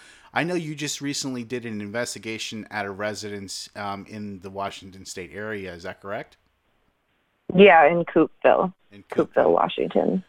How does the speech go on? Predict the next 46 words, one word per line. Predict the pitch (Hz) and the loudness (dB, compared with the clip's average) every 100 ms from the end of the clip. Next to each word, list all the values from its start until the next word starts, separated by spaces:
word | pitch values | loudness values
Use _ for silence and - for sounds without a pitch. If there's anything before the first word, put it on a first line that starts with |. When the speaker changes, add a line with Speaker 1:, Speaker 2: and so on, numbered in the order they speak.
| _ - | _ -8
Speaker 1:
Um, | 185 190 - | -6 -6 -6
so | - 196 | -2 0
if | - 208 254 | -2 -8 -10
you | |
could, | 220 226 202 143 | -10 -6 -6 -6
um, | 113 135 135 139 | -6 -6 -6 -10
give | 131 202 | -10 -8
me | 247 | -8
a | 220 | -8
little | 196 190 | -6 -8
bit | 175 165 | -6 -8
of | 139 | -6
background | 139 143 151 147 135 | -4 -4 -4 -4 -4
on | 104 117 | -4 -6
this | 131 | -8
particular | - 131 143 - 127 117 | -10 -12 -12 -12 -10 -6
residence. | 110 120 104 95 107 | -4 -6 -8 -12 -10
I | |
don't | 117 | -10
wanna, | 123 117 | -8 -10
you | 110 110 | -10 -12
know, | 110 | -10
get | 117 | -10
into | 113 104 117 | -10 -10 -12
any | 107 | -12
kind | 120 | -12
of, | 107 92 | -12 -12
you | 110 | -12
know, | 104 98 98 | -10 -10 -12
specifics | - 117 - 117 107 | -14 -12 -12 -14 -14
as | 101 | -14
far | - 113 | -8 -6
as | 95 87 | -6 -10
names | 107 107 110 92 | -12 -12 -12 -14
and | 95 92 | -14 -14
stuff | - 160 147 | -8 -6 -4
Speaker 2:
Mm-hmm. | |
Speaker 1:
like | 101 | -6
that, | - 92 | -8 -12
of | - | -12
course. | - 92 90 | -10 -10 -10
We | 104 101 | -12 -12
wanna | 101 98 | -10 -12
keep | 107 101 | -14 -12
all | 98 | -8
that | 95 92 | -6 -8